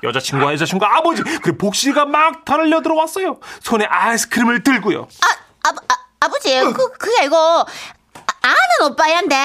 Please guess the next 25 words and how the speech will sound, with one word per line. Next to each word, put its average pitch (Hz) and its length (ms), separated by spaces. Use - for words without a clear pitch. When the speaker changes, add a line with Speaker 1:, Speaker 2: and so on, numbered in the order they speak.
Speaker 2:
어, 262 220
우리 311 360
집에 392 140
왜 226 140
왔는지 508 460
나는 339 260
모르겠네. 262 840
어? 233 180
Speaker 1:
뭐라고? 165 760
Speaker 2:
에? 302 120
Speaker 1:
아는 262 300
오빠? 185 520
Speaker 2:
아니, 302 200
Speaker 1:
혹시 277 200
Speaker 2:
그래. 269 40
Speaker 1:
뭐 233 80
남자친구가? 247 1000
Speaker 2:
아니, 277 200
아니, 269 240
그, 302 340
그러니까 285 560
그게 466 240
아니고, 269 260
그 453 160
Speaker 1:
아, - 40